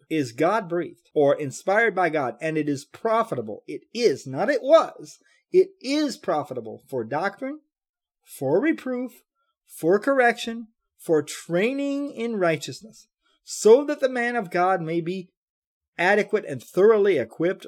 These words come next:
for every good work. If the Old Testament instructions and commandments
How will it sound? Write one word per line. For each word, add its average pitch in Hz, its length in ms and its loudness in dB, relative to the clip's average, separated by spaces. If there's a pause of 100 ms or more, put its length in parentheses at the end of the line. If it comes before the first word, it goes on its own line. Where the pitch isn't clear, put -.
for 127 320 -4 (120)
every 185 500 4
good 143 300 -2
work. 139 400 -8 (720)
If 165 200 6
the 160 220 -4
Old 294 280 2
Testament 247 440 -6
instructions 143 640 -8
and 127 180 -14
commandments 127 520 -10